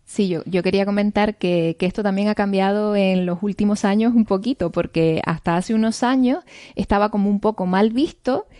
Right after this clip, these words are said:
que lo subieras a este repositorio antes de que la revista te diera el ok. Entonces, esperabas a subirlo cuan-, a, a que la revista te diera el ok, y, eh, de ahí a que se publi-, lo que lo publi-, a que lo publicara la revista iban a pasar a lo mejor unos meses, ¿no?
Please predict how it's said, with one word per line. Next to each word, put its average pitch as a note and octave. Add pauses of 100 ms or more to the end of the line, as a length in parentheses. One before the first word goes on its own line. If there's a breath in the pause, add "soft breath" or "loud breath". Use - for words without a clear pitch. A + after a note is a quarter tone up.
(160 soft breath)
que G#3+
lo G3
subieras G3+
a F3+
este A3+
repositorio B3+ (380 loud breath)
antes C4
de A3
que G#3
la G3
revista G#3+
te C4
diera F#3+
el F#3
ok. F3+
Entonces, G#3
esperabas B3
a C#4
subirlo D4+
cuan-, A#3+
a, G3+
a F#3+
que F#3+
la F3
revista G#3+
te B3
diera B3
el B3
ok, B3 (800 loud breath)
y, B3
eh, G3+
de G3
ahí A3
a C4+
que A#3+
se A3
publi-, G3
lo G3
que F#3
lo F3+
publi-, E3+
a F#3+
que F#3
lo F3+
publicara F#3
la A3
revista B3
iban D4
a A#3
pasar A#3
a -
lo A#3
mejor A3
unos G3+
meses, A3+
¿no? C#4